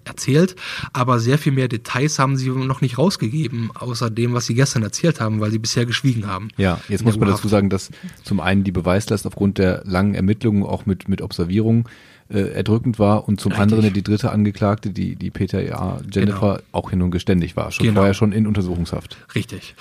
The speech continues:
Speaker 2: Also die
Speaker 1: Ja.
Speaker 2: hatte schon ausgepackt gegen ihre Chefs.
Speaker 1: Genau, und die ist auch schon wieder auf freiem Fuß. Aber kommen wir erstmal kurz zurück zu der Masche an sich.
Speaker 2: Ja.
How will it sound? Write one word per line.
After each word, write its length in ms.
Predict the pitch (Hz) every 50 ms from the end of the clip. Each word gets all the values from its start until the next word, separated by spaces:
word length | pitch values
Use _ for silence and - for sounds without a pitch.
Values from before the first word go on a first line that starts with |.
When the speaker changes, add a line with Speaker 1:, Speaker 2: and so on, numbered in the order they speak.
| -
Speaker 2:
Also 160 | - 101 95 92
die 60 | 113
Speaker 1:
Ja. 60 | 101
Speaker 2:
hatte 180 | 101 135 120 110
schon 140 | - - 98
ausgepackt 460 | 82 90 90 - 95 - 104 - -
gegen 200 | - 98 92 95
ihre 160 | 90 87 90
Chefs. 360 | - - 87 - - - - -
Speaker 1:
Genau, 400 | 135 127 131 135 135 143 180 202
und 60 | 214
die 80 | 185 160
ist 100 | 147 147
auch 80 | 151 139
schon 140 | - 143
wieder 140 | 123 120 113
auf 80 | 113 -
freiem 260 | - - 110 104 98
Fuß. 340 | - - - 101 - - - - - - - - -
Aber 160 | 127 120 123
kommen 180 | - 165 180 214
wir 40 |
erstmal 200 | 208 202 - 180
kurz 240 | 165 - 170 - -
zurück 260 | - - 123 139 -
zu 100 | - -
der 100 | 113 107
Masche 240 | 104 107 101 - 104
an 80 | 98 98
sich. 300 | 104 104 98 - - - -
Speaker 2:
Ja. 160 | 98 76